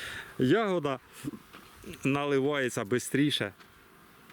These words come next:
Красніша вона, ну, якби немає тих бубочок окремих, то їх було повно, а зараз вона якось повноцінно бере, бо Саша тільки почав,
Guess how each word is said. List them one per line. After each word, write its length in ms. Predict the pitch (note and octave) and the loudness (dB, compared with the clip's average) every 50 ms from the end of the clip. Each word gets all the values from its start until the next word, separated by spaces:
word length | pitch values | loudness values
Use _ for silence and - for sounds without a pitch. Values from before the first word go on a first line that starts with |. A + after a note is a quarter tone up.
| - - - - - - - - - - - | -20 -20 -20 -20 -20 -20 -20 -20 -20 -16 -10
Красніша 760 | - C3+ C#3 C#3+ B2+ - - C3+ C#3+ C#3+ C#3 D3+ - - B2 | -6 -4 -4 -4 -6 -8 -10 -4 0 2 2 2 2 0 0
вона, 440 | A#2 A#2+ A#2 A2+ A2+ A2 G#2+ G#2 G#2+ | -2 -2 -2 -2 -2 -2 -2 0 0
ну, 260 | A2+ B2 B2+ A#2+ A2+ | 0 2 4 4 4
якби 480 | A2+ A#2+ A#2+ A2+ G#2+ G#2 A2 A2+ G#2+ G#2+ | 4 4 2 2 0 0 0 2 2 2
немає 640 | A2 B2 B2+ C#3 D3+ D#3+ E3 D#3 D3 C#3 C3+ A#2+ A#2+ | 0 0 0 0 0 0 0 2 2 2 2 0 0
тих 280 | - - C3 A2+ G#2+ | 0 0 2 2 2
бубочок 680 | G2+ G2+ G#2 C#3 D3+ C3+ B2+ C3 A#2+ - C3 A2 - | 0 2 2 2 4 4 2 0 0 0 -2 -2 -2
окремих, 600 | - B2 A2 - B2+ B2 C3 B2 A#2 A2+ A2 G2+ - | -4 -4 -4 -2 -2 0 0 0 0 0 -2 -2 -2
то 200 | - C3 A#2+ A#2 - - - - - - - | -2 -2 -2 -2 -4 -10 -16 -16 -12 -2 2
їх 180 | A#2+ B2+ A2+ | 2 4 4
було 300 | G2+ A2+ B2+ B2 B2+ B2+ | 4 4 4 4 4 2
повно, 580 | - - - C#3+ D3 C#3 A2+ G#2+ A2+ A2 G#2 - - - - - - - - | 0 0 2 2 2 2 2 0 0 -2 -2 -6 -10 -14 -18 -18 -18 -10 -6
а 120 | - A2+ | -4 -4
зараз 320 | A2+ - - D3 D3 - - | -2 0 0 0 -2 -2 -4
вона 240 | B2 A2+ A#2 A2+ A2+ | -4 -2 -2 -2 -2
якось 240 | A2 - A#2 - | -2 -2 -4 -4
повноцінно 880 | - - C#3 B2+ A#2+ B2+ B2+ B2 - - - C3+ C#3+ C3 B2+ A#2+ A#2 A#2 | -2 -2 0 2 2 2 2 0 -2 0 2 2 4 4 4 2 0 -2
бере, 400 | G#2+ F#2+ G2+ A2+ A#2+ A#2 A2 G#2+ | -2 -2 -2 0 0 0 0 -2
бо 200 | G2+ G#2 A2+ A#2 | 0 0 0 0
Саша 380 | A2 - - B2+ B2+ - - B2 | 0 -2 -4 -4 -4 -2 -4 -4
тільки 320 | - - A3 G#3 - F#3+ | -2 -2 -2 -2 0 0
почав, 420 | F#3 A#3 C#4 C#4+ B3+ - D3+ B2+ | 0 0 0 -2 -2 -2 -2 -2